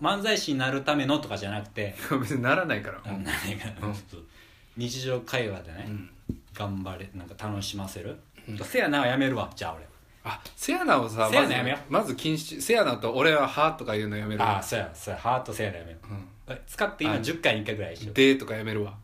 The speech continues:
Speaker 1: たまに言ったらおもろいな、でも。
Speaker 2: うん、たまに言うのが面白いんですけど。
Speaker 1: たまに言うのがおもろいな。
Speaker 2: うん、うん。
Speaker 1: 言いまくったら、
Speaker 2: うん。
Speaker 1: あかんみたいな。
Speaker 2: あと、なんで、
Speaker 1: 全部。
Speaker 2: なんでなんやめたいです。
Speaker 1: なんでんねん？え？
Speaker 2: え、なんでなん？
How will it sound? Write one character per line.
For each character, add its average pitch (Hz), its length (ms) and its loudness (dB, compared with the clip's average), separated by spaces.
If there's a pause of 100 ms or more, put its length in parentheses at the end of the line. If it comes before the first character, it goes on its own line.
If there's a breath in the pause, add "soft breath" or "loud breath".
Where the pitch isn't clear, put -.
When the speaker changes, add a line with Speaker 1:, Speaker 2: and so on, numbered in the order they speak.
(120)
Speaker 1:
た 269 100 4
ま 330 140 6
に 330 80 4
言 339 120 4
っ - 40 -8
た - 100 2
ら 113 60 0
お - 20 -2
も - 80 -2
ろ 98 80 0
い - 20 -4
な、 87 100 -8
で 87 60 -10
も。 82 140 -14 (280)
Speaker 2:
う 110 100 -6
ん、 104 40 -4
た 156 120 4
ま 262 100 0
に 269 80 6
言 262 80 4
う 151 40 -2
の 123 40 0
が 110 60 -2
面 107 100 -4
白 107 100 -4
い 101 40 -2
ん - 20 -4
で 95 40 -10
す 101 40 -14
け 107 80 -12
ど。 107 100 -4
Speaker 1:
た 233 140 2
ま 262 180 0
に 247 100 0
言 254 100 -2
う - 20 -2
の 135 80 0
が 110 60 -2
お - 40 0
も 101 60 0
ろ 101 60 -6
い 104 40 -8
な。 104 60 -6
Speaker 2:
う - 20 -8
ん、 98 40 -8
う - 20 -10
ん。 - 60 -14 (460 soft breath)
Speaker 1:
言 185 100 -6
い 208 40 -2
ま 240 100 0
く 233 80 -12
っ - 20 -14
た 98 160 -6
ら、 98 200 -6 (200)
Speaker 2:
う 113 40 -12
ん。 101 100 -12 (400)
Speaker 1:
あ 104 60 -10
か 101 140 -4
ん 95 40 -4
み 90 60 -6
た 98 80 -14
い 95 40 -14
な。 78 60 -16 (580)
Speaker 2:
あ - 80 -14
と、 - 120 -14
な 107 160 -4
ん 120 40 0
で、 127 60 2
Speaker 1:
全 151 280 2
部。 117 60 -2
Speaker 2:
な 131 80 2
ん 151 80 0
で 185 120 4
な 165 140 0
ん 104 80 -4
や 104 80 -6
め 101 100 -6
た 101 100 -10
い - 20 -8
で 98 60 -10
す。 104 80 -10
Speaker 1:
な 101 100 2
ん 120 80 0
で 135 100 2
ん 165 100 -4
ね 139 100 -6
ん？ - 180 -12 (160)
え？ - 200 -8
Speaker 2:
え、 113 220 -10
な 107 140 -6
ん 110 80 -4
で 123 80 -6
な 101 60 -8
ん？ 104 80 -14